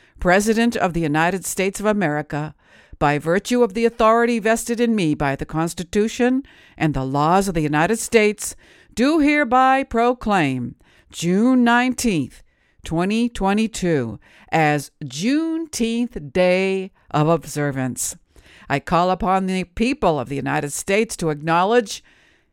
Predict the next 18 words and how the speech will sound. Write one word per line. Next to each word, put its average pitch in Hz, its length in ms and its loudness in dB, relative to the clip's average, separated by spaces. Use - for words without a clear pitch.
and 143 160 -4
condemn 180 640 0
the 185 120 2
history 190 440 -2
of 185 100 -4
slavery 190 520 -2
in 185 80 -2
our 190 160 -2
nation 214 380 -2
and 214 200 -2
recognize 262 680 0
how 240 540 2
the 185 160 0
impact 196 440 2
of 165 160 -8
America's 165 760 2
original 151 460 0
sin 151 360 -2